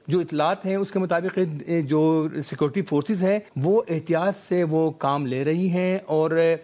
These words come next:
پہاڑی علاقہ ہونے کے علاوہ جو ہے اس وقت وہاں پہ جو ہے اندھیرا چھا چکا ہے اور ساتھ ہی جو ہے وہاں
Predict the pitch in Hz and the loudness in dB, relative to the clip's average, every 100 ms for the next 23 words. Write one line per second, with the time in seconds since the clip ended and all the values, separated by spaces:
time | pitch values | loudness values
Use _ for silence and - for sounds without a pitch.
0 | - 135 127 156 156 143 151 156 135 151 | -4 -2 0 0 0 -2 0 -2 0 -2
1 | 151 147 156 156 - _ 127 127 127 165 | 0 2 2 0 -4 _ -2 0 0 -2
2 | 156 160 165 165 151 151 139 147 143 147 | 0 2 2 0 -4 -4 -4 -2 -2 -2
3 | 156 143 156 123 120 143 131 151 - 165 | -2 0 -2 0 -2 -2 -2 -6 -2 -2
4 | 156 175 - 165 151 - 180 185 185 185 | 0 0 0 -2 -2 0 0 0 -2 0
5 | 196 147 139 156 185 185 185 | 0 -2 0 0 2 2 -2